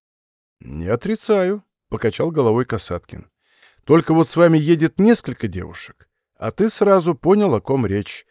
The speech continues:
улыбнулся Андрей Михайлович. «Ладно, Малинин, кто будет делом Олеси Бондаревой заниматься?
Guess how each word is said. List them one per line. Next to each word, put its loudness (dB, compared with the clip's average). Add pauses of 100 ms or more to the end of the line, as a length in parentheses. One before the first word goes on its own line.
(160)
улыбнулся 0
Андрей -2
Михайлович. -8 (800)
«Ладно, 2
Малинин, 0 (760)
кто 4
будет 2
делом 4
Олеси 0
Бондаревой 0
заниматься? -8